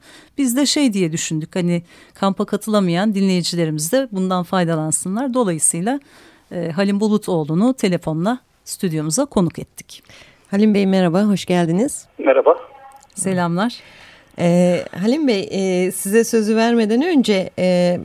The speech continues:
Speaker 2: hem bir, e, grup insana teşekkür etmemiz
Speaker 1: Evet.
Speaker 2: gerekiyor. E, çünkü biz, e, Akgün de ifade etti, yirmi beş yirmi yedi Ağustos tarihlerinde ikincisini yaptığımız Yaşam İçin Su yaz kampını,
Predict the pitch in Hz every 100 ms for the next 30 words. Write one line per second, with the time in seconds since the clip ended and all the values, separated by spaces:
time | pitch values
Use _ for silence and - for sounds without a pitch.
0 | - 185 233 196 214 - 285 _ _ _
1 | 185 180 175 170 151 185 180 - 175 180
2 | 170 175 180 185 180 220 220 185 180 180
3 | 175 - - 185 185 190 - 214 208 294
4 | - 202 190 190 185 180 180 220 190 202
5 | 214 180 - - 175 170 180 - 196 180
6 | 180 185 185 339 285 - - 160 - -
7 | - 185 190 190 202 202 196 240 - 202
8 | 190 190 180 233 185 - 180 170 180 165
9 | 165 160 165 175 208 - 170 147 202 214
10 | 175 - - 156 165 277 - - - -
11 | - 175 175 190 196 175 - 160 - 202
12 | 185 185 - 160 156 147 - 180 214 339